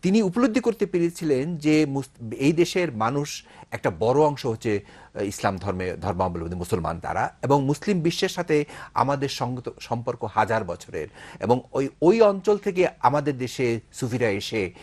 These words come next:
আহ, ইসলাম ধর্ম প্রচার করেছিলেন, এবং এটাকে উপলব্ধি করেই তিনি ইসলামের বিশ্বের দেশগুলোর সাথে তিনি সম্পর্ক উন্নত করেছিলেন। এবং আপনি দেখবেন যে তার সময়সীমায়, খুব স-,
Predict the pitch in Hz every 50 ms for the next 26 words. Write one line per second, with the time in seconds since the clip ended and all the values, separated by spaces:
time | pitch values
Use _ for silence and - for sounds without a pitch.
0 | - - - - 85 87 92 - - - 101 95 92 104 98 95 90 - 95 -
1 | 90 85 80 - 85 - - - - - 64 - - - - - - - - -
2 | 175 220 214 202 - - - _ _ _ _ - 185 202 - 240 240 - 240 190
3 | 156 180 220 254 202 196 262 240 - 226 190 170 180 202 - - - _ _ 151
4 | 156 160 - 151 143 - - - 160 147 147 143 143 139 131 - 131 135 117 101
5 | 98 98 - _ - 107 123 123 - - 156 127 104 92 104 117 113 107 110 139
6 | 143 143 - - 123 107 - 101 98 - - 107 107 - 107 104 92 - 110 87
7 | - 98 95 95 98 98 - 90 - 87 87 85 - 87 78 85 85 - - -
8 | - - - 120 143 165 160 165 170 - 190 143 123 156 190 196 214 220 247 214
9 | 196 214 277 - - - - - - - 143 156 190 - - _ _ 160 156 180
10 | 202 220 220 - - 180 156 170 185 180 - 160 131 127 - 262 - - - -
11 | - -